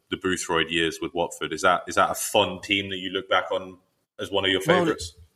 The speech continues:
Speaker 2: uh, well, like I said, it was sort of, we were favourites to go down. Everyone expected us to be crap, and, uh, we weren't. We just came out and we shocked teams, and we played, we played hard, and it wasn't glamorous football. Like,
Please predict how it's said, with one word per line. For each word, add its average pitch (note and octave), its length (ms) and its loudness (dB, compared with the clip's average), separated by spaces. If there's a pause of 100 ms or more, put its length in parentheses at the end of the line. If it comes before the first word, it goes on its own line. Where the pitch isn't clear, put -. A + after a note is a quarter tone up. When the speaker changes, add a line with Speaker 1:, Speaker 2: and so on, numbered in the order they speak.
(260)
Speaker 2:
uh, D3+ 60 0
well, D#3 160 6
like F3 220 4
I D#3+ 40 2
said, D3 340 4
it C3 80 2
was C#3+ 120 0
sort F3 300 4
of, - 220 -4 (120)
we C#3+ 160 4
were D3+ 80 4
favourites F#3 400 2
to E3 60 -2
go D3 200 6
down. C#3 400 4
Everyone C3 360 2
expected B2 460 0
us A#2 140 0
to - 60 -12
be A2 100 -6
crap, G#2+ 360 2 (380)
and, F#2+ 680 0 (380)
uh, G#2 80 -4 (140)
we A#2 160 2
weren't. B2+ 400 4
We G#2 100 -4
just - 160 -2
came D#3+ 180 2
out D#3 160 4
and A#2 80 -2
we G#2+ 60 0
shocked - 320 4
teams, F#2+ 520 -2
and G#2 200 -4
we G#2+ 80 -2
played, A#2 520 2 (580)
we A2 120 0
played A#2+ 240 4
hard, A2+ 580 6 (200)
and G2+ 560 2 (600)
it A#2 160 -2
wasn't C3 320 4
glamorous B2+ 400 4
football. D#2+ 480 -6 (100)
Like, F#2 380 0